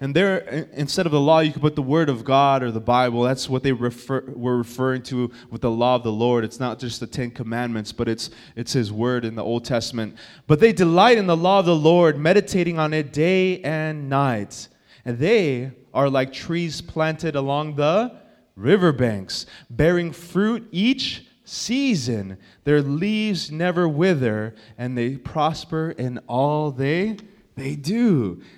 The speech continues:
That could be you. You could be that tree. That's what God wants for your life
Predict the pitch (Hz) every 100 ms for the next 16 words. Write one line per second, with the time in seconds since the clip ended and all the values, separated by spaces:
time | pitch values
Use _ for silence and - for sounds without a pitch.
0 | _ 190 285 302 302 254 302 294 269 359
1 | 370 285 175 117 92 - _ _ _ 165
2 | 320 359 - 269 180 247 247 262 254 -
3 | - 285 339 262 151 113 113 - _ _
4 | _ _ _ _ _ _ _ _ 233 269
5 | 277 - - - _ _ - 214 196 202
6 | 226 254 202 220 240 233 226 220 196 269
7 | 262 220 196 185 185 -